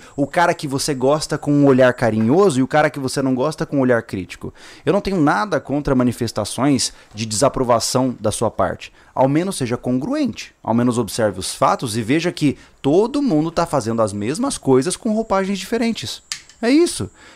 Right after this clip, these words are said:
Então, na minha concepção, é como eu tô dizendo, o problema, gente, é que,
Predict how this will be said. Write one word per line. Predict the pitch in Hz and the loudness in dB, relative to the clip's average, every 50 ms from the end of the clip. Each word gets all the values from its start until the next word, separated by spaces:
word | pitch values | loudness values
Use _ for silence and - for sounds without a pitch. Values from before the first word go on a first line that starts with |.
| _ - | _ -8
Então, | 160 156 - - 214 202 156 - - - - - - - | -2 2 2 2 4 2 0 -6 -10 -18 -20 -20 -16 -6
na | - 180 185 | -2 0 2
minha | 196 220 233 | 2 2 0
concepção, | - 226 196 - 185 - - - 190 185 - | 0 -2 -2 -2 -2 -4 -2 -2 -2 0 0
é | 117 | -2
como | - - 202 208 | -2 -2 -2 -2
eu | 202 | -2
tô | 226 | -4
dizendo, | 202 139 120 139 170 202 190 151 | -4 -2 -2 -2 -2 0 -2 -2
o | 120 | -2
problema, | - - 156 135 117 123 139 180 196 151 107 | 0 0 -2 0 0 0 0 0 0 0 0
gente, | 95 92 95 90 87 - | 0 0 -2 -4 -4 -6
é | 101 | -6
que, | - - 147 | -2 -2 -2